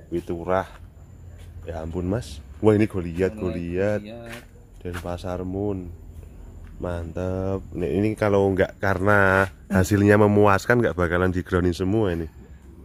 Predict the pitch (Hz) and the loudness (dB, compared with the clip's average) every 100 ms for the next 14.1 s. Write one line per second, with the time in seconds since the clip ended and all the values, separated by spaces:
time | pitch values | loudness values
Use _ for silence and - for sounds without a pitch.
0 | - - - - 104 110 101 92 98 95 | -20 -20 -20 2 4 6 6 6 2 4
1 | 104 95 87 98 95 87 95 101 107 98 | 4 4 6 6 6 2 0 2 2 0
2 | - - - - - - - - - - | -8 -20 -20 -20 -20 -20 -20 -20 -20 -20
3 | - - - 90 85 87 82 95 98 98 | -20 -20 -12 -10 -6 -6 -6 -4 0 0
4 | 92 98 92 92 92 95 92 - 101 92 | 0 -2 0 -2 -2 -8 -8 -8 -8 -10
5 | - - - - - - - - - - | -14 -16 -14 -14 -14 -16 -16 -18 -18 -16
6 | - - 92 87 82 80 87 113 107 101 | -16 -10 -8 -4 -4 -4 0 0 0 2
7 | 127 107 87 80 - - 123 120 117 156 | 2 2 0 -4 -16 -18 -16 -14 -16 -18
8 | 160 - - 185 190 180 - - 165 156 | -20 -20 -18 -18 -18 -18 -20 -20 -20 -18
9 | 170 180 185 180 170 170 - - - - | -14 -12 -12 -12 -14 -18 -20 -20 -18 -18
10 | - - - - - 135 131 135 120 131 | -18 -18 -20 -14 4 6 6 4 2 -4
11 | 131 131 139 139 - - - - - 139 | -10 -10 -12 -18 -20 -20 -20 -20 -20 -20
12 | 156 165 143 139 143 127 104 127 - - | -20 -16 -12 -12 -14 -16 -18 -20 -20 -20
13 | - - - - - - 110 107 170 170 | -20 -20 -20 -20 -20 0 2 4 4 6